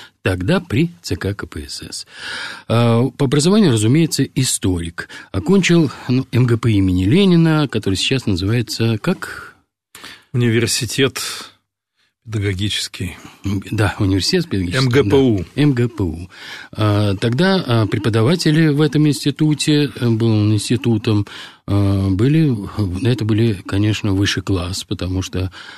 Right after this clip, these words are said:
Speaker 1: а, они преподавали в М Г У тоже в основном,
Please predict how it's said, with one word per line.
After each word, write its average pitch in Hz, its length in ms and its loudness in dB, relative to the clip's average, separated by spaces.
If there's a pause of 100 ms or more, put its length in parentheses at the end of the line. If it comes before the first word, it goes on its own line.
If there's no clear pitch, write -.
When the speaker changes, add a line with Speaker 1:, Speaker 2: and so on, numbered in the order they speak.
(160)
Speaker 1:
а, 87 280 -2
они 110 200 2
преподавали 110 480 -2
в 95 80 0
М 101 160 2
Г 95 80 0
У 104 160 0
тоже 80 540 -4
в 90 60 -10
основном, 123 640 0